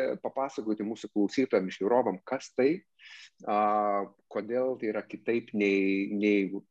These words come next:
nei čia užsakomieji skrydžiai, ar ne, koks yra skirtumas, ir apskritai apie kompaniją gal šiek tiek, ir, ir paties istoriją, ir kaip tai atrodo šiandien. Tai kas tai yra, A C M I?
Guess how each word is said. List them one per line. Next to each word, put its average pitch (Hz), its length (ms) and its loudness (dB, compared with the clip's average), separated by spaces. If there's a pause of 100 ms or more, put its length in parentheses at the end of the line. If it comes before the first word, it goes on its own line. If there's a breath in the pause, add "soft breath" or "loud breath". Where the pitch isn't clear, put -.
(140)
nei 92 160 0
čia 127 240 2
užsakomieji 131 720 0
skrydžiai, 127 400 2
ar 104 80 -4
ne, 123 160 0 (240)
koks - 320 -10
yra 95 160 0
skirtumas, 170 720 0 (560 loud breath)
ir 180 240 6
apskritai 139 400 2
apie 107 200 -2
kompaniją 151 520 -2
gal 120 160 -2
šiek - 240 -8
tiek, 123 240 -2
ir, 107 400 0
ir 107 280 -2 (120)
paties 131 400 -4
istoriją, 120 640 0 (140)
ir 107 80 -6
kaip - 320 -4
tai 117 180 -6 (220)
atrodo 107 320 2
šiandien. 90 360 -8 (520)
Tai 120 120 2
kas 139 200 0
tai 107 160 4
yra, 90 160 4
A - 40 -12
C 90 200 -14
M 87 80 -10
I? - 100 -18